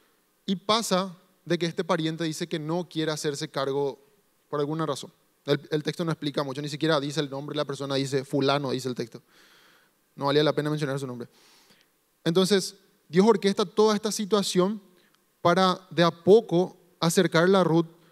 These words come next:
cada vez más hacia Belén, hacia vos, y para que ella después se pueda casar con él. ¿Saben? Voy a saltar un rato al Nuevo Testamento. ¿Saben cuáles son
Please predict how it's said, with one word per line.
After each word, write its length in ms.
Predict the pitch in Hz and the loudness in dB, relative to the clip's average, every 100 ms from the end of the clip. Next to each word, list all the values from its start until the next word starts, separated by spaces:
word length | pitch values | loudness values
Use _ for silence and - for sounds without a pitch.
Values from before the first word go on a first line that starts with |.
| _ _ | _ _
cada 280 | 180 214 190 | 0 4 4
vez 240 | 185 190 | 4 2
más 480 | 165 156 185 - - _ _ _ _ _ _ - | 2 2 0 -4 -10 _ _ _ _ _ _ -2
hacia 400 | 160 165 180 175 | 0 0 2 2
Belén, 560 | 156 151 196 254 240 180 _ _ _ _ _ - | 2 4 4 2 -4 -14 _ _ _ _ _ -6
hacia 340 | 160 160 160 | -4 0 0
vos, 480 | 139 156 220 - - - _ _ _ | 2 4 2 0 -8 -14 _ _ _
y 100 | - | -4
para 180 | 160 175 | 0 0
que 180 | 160 160 | 2 0
ella 180 | 156 175 | 2 2
después 260 | 165 165 | 2 0
se 80 | 160 | 0
pueda 200 | 160 160 | 0 0
casar 260 | 165 160 160 | 0 -2 0
con 140 | 156 | -2
él. 140 | 143 127 - _ _ _ | -4 -8 -18 _ _ _
¿Saben? 380 | - 208 254 208 _ _ _ _ | 0 2 2 -6 _ _ _ _
Voy 100 | 170 | 0
a 40 | 196 | 2
saltar 200 | 214 202 | 2 2
un 60 | |
rato 140 | 190 190 | 2 2
al 60 | |
Nuevo 100 | 190 | 2
Testamento. 420 | 185 185 147 135 - _ _ _ _ _ _ _ _ | 0 -2 -2 -6 -10 _ _ _ _ _ _ _ _
¿Saben 340 | - 214 240 | -2 0 -2
cuáles 280 | 202 202 196 | 0 2 2
son 320 | 190 190 175 | 0 -2 -4